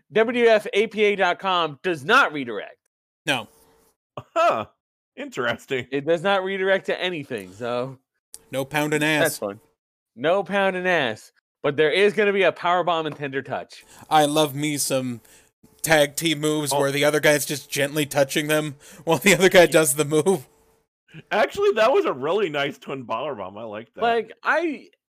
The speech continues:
Speaker 1: I feel like the Spike powerbomb can work, but it just did not look right the way they did it. It just looked like powerbomb and tender touch.
Speaker 3: Huh.
Speaker 2: So, yeah,
Speaker 3: I,
Speaker 2: after
Speaker 3: so during this, oh, sorry.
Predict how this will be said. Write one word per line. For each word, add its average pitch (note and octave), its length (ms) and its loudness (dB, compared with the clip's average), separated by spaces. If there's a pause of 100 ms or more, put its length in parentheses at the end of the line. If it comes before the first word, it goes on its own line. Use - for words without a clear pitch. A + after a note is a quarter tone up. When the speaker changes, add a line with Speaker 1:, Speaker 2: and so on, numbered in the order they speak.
(100)
Speaker 1:
I A3 160 2
feel C#4 340 -4
like A3 280 0
the E3 100 -6
Spike E3 420 -2
powerbomb C#3+ 680 -2
can C#3 360 -8
work, E3 300 -4
but C#3+ 140 -2
it C#3 120 -4
just D#3+ 200 -12
did D#3 140 -6
not C3 280 -2
look A#2+ 260 -8
right G#2+ 300 -4 (100)
the G#2+ 80 -6
way A2 220 -4
they G#2+ 140 -4
did G2+ 180 -4
it. F#2+ 140 -6
It A2+ 80 -4
just A#2+ 340 -6
looked A2 180 -6
like G2+ 380 -6 (400)
powerbomb B2 520 0
and G2+ 120 -12
tender G2+ 300 -10
touch. - 500 -12 (540)
Speaker 3:
Huh. C3+ 180 -4 (240)
Speaker 2:
So, - 160 -2
yeah, F#3+ 340 4
Speaker 3:
I, F#3 200 2
Speaker 2:
after G3 340 0
Speaker 3:
so F#3+ 380 0
during A#3 320 -4
this, A3+ 340 -10
oh, B2 140 -8
sorry. G#2+ 400 -10